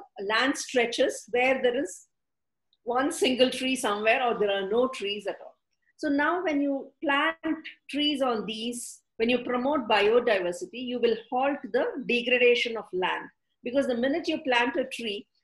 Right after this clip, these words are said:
you know, its root system starts kind of, uh, keeping the soil intact. And even when the soil is not exposed directly to sunlight, the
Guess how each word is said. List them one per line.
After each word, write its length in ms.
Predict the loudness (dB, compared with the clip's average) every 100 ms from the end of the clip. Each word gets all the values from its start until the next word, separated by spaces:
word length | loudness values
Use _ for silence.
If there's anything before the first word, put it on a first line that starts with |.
| _
you 80 | -4
know, 120 | -2 -2
its 280 | -6 -6
root 220 | 0 0 0
system 500 | -4 -4 -2 -2 -4
starts 540 | -6 0 0 0 -4 -4
kind 240 | -2 0
of, 80 | -2 -4 -14 _ _ _ -2
uh, 380 | 2 2 0 -2
keeping 340 | -6 -2 0
the 100 | 0
soil 420 | 0 2 4 4 4
intact. 580 | 0 0 2 2 0 -8 _ _ _ 0
And 280 | 2 0
even 340 | -2 -2 0 0
when 180 | 0 2
the 280 | 2 4 0 -6 -20
soil 380 | -4 2 2 2
is 120 | -2
not 320 | -4 -4 -2 -4
exposed 520 | -6 -6 -2 -2 0
directly 500 | 0 2 -2 -4 -4
to 80 | -8
sunlight, 540 | -6 -4 -2 -2 -4 -10 _ _ _
the 260 | 0 2